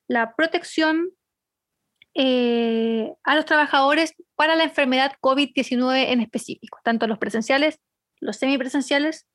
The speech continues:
eh, y este, este seguro cubre gastos de hospitalización y rehabilitación en el caso de que se contagien de covid, eh, garantiza una cobertura del cien por ciento del copago de las prestaciones y te puede cubrir hasta cinco coma tres millones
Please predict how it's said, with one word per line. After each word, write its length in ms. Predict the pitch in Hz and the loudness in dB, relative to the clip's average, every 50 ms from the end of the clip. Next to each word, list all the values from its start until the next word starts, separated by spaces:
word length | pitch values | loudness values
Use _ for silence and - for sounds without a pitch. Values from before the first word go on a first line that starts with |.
| _ _ _ _ _ _ _ _ _ _ _ _ | _ _ _ _ _ _ _ _ _ _ _ _
eh, 760 | - 240 240 240 233 233 226 226 226 226 220 220 220 214 - - | -4 -2 0 0 0 0 0 0 0 0 0 -2 -2 -2 -4 -4
y 220 | - 285 311 330 | -2 0 0 2
este, 380 | 320 320 320 - 294 269 - - _ | 0 0 0 0 0 0 0 -2 _
este 220 | - 254 - - | -8 -8 -8 -12
seguro 480 | 254 - 285 254 269 302 302 302 302 302 | -4 -2 -2 0 0 0 0 0 -2 -2
cubre 300 | _ 294 294 302 311 302 | _ -2 -2 0 0 0
gastos 340 | 277 285 247 - - 285 233 | 0 -2 -2 -2 -4 -4 -4
de 60 | 277 | -4
hospitalización 840 | 240 - - 233 - 226 226 214 220 208 196 - - 285 294 330 339 - | -4 -4 -6 -4 -4 -4 -4 -4 -6 -8 -12 -6 -2 -2 0 0 -2 -2
y 120 | - 269 | -4 -2
rehabilitación 680 | 247 269 254 254 254 233 233 233 240 233 - - 294 294 - | -2 0 -2 0 -2 -4 -4 -4 -4 -4 -2 -4 -4 -4 -2
en 80 | 262 247 | -2 -2
el 120 | 247 233 | -2 0
caso 240 | - 247 240 - - | -2 -4 -4 -4 -6
de 60 | 262 | -4
que 80 | 254 240 | -4 -6
se 120 | - - 240 | -8 -6 -8
contagien 420 | - 220 208 - 214 - 226 220 | -8 -6 -6 -8 -8 -6 -6 -4
de 120 | 233 277 | -4 -4
covid, 260 | - 370 381 381 381 381 _ _ _ _ _ - _ _ _ _ _ _ | -2 -2 0 0 -2 -4 _ _ _ _ _ -20 _ _ _ _ _ _
eh, 320 | - - 262 269 269 262 262 | -2 0 2 2 4 2 2
garantiza 520 | 226 233 359 359 339 320 - 311 311 - 330 | 2 2 2 2 0 2 0 -2 -2 0 0
una 120 | 320 302 | 0 0
cobertura 440 | - 277 247 240 226 - 269 254 240 | 0 0 -2 0 0 0 0 0 0
del 100 | 226 202 | -2 -2
cien 240 | - - 277 277 269 | -4 -2 -2 -2 0
por 140 | - 302 | -2 -4
ciento 280 | 285 - 302 294 277 - | -2 -2 -4 -4 -2 -2
del 140 | 294 294 269 - | -4 -4 -4 -4
copago 340 | - 311 294 294 294 294 302 | -4 -2 0 2 2 2 2
de 60 | 302 | 2
las 120 | 302 277 | 0 0
prestaciones 600 | - - 285 - - 294 - - 349 349 403 415 - - | -2 -6 -4 -4 -4 -6 -2 -2 0 0 0 -2 -4 -12
y 80 | - | -4
te 100 | - 277 | -4 -2
puede 260 | - 277 277 277 285 | 0 2 2 2 2
cubrir 380 | 277 269 254 226 262 269 - - - | 2 0 0 0 0 -2 -2 -2 -2
hasta 280 | 254 269 262 - - | -2 -2 -2 -4 -8
cinco 360 | 262 - - 269 254 - 269 269 | -8 -4 -4 -4 -2 -2 -2 -2
coma 240 | 269 233 233 220 | -2 -2 -2 -2
tres 260 | 220 247 269 277 - _ | 0 -2 -2 -2 -4 _
millones 380 | _ 254 247 233 247 240 262 254 | _ -4 -2 0 0 -2 -2 -4